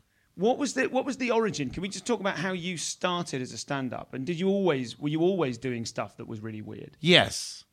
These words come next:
Speaker 1: So what were your whereabouts, where and when were you, how old were you when you started doing stand-up?
Speaker 2: Well, I, I don't know, my first time I did stand-up, I was like, I was, I was, I was quite old, actually, because I was, like, um, lazy and whatnot.
Speaker 1: Mm-hmm.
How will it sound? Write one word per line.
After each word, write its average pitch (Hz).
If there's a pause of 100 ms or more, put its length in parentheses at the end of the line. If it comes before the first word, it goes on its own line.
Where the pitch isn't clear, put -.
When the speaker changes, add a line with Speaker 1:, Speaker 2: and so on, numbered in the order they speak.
(140)
Speaker 1:
So -
what 190
were 185 (120)
your 170
whereabouts, 180
where 175
and 165
when 160
were 143
you, 131
how 139
old 147
were 123
you 117
when 117
you 120
started 120
doing 113
stand-up? 113 (360)
Speaker 2:
Well, 120 (560)
I, 95
I 101
don't 110
know, 110
my 110
first 127
time 131
I 123
did 120
stand-up, 127
I 120
was 98
like, 87
I 110
was, 104
I 110
was, 101
I 113
was 107
quite 123
old, 123
actually, 107
because 107
I 98
was, 95
like, 90
um, 92 (640)
lazy 104
and 104
whatnot. 107 (300)
Speaker 1:
Mm-hmm. 127